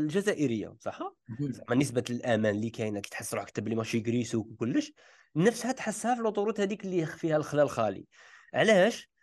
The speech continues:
Speaker 1: لخاطرش دوله زعما نقولوا كيما المانيا، آه، تانفيستي في بزاف بروتوكولات تاع حمايه باش توصل ان لوطوروت،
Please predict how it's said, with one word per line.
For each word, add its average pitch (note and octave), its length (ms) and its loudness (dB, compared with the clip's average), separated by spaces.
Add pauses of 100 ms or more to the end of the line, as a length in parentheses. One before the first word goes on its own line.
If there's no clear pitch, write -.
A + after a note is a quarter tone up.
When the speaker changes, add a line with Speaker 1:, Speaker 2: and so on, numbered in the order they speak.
(640)
Speaker 1:
لخاطرش F3 540 0 (140)
دوله E3 420 6
زعما A2+ 260 0
نقولوا A2 260 -4
كيما A2+ 300 -8
المانيا، G#2+ 500 -2 (580)
آه، F3 240 4
تانفيستي C#3+ 760 0
في A#2 140 -8
بزاف A#2+ 480 0
بروتوكولات A#2+ 640 0
تاع - 80 4
حمايه C3+ 720 2
باش C#3+ 240 -4
توصل D#3+ 540 -2
ان C#3 200 2
لوطوروت، C3 680 2